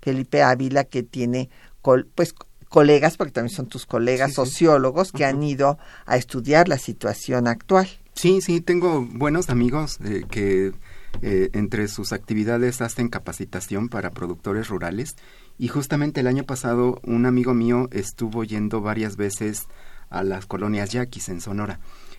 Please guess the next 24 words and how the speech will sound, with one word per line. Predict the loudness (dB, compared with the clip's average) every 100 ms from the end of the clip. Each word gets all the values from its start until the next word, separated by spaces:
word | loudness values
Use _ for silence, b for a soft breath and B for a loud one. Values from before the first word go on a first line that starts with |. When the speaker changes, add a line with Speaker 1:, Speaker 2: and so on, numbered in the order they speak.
| B
Speaker 2:
Y | -2 4
él | 6
me | 4
platicaba, | -2 -4 -4 0 2 2 -2 -8 b b -10
eh, | 0 0 0
porque | -4 -2
lo | -4 -4
vio | -4 -2 0 0 0 -4 -8 -10 -8 -10 -10 -12 -14 -10
personalmente, | -8 -6 -4 -2 -2 -2 -2 -4 -6 -6 b b b b -6
que | -2 0 0
hay, | 2 4 4 2 2
hay | 4 4 2 0 -4
mucho | -4 2 4 2 0
rezago | -2 0 0 0 -2
todavía, | -4 -4 -2 -2 -4 -6 b b b b
que | 0 2 2 2 4
e-, | 4 6
este | 4 4
ejido | 0 0 -2 0 0 -2
que, | -2 0 -2
que | -4 -4
crea | -2 -2 -2
Lázaro | -4 -4 -6 -4
Cárdenas, | -4 -2 -2 -4 -6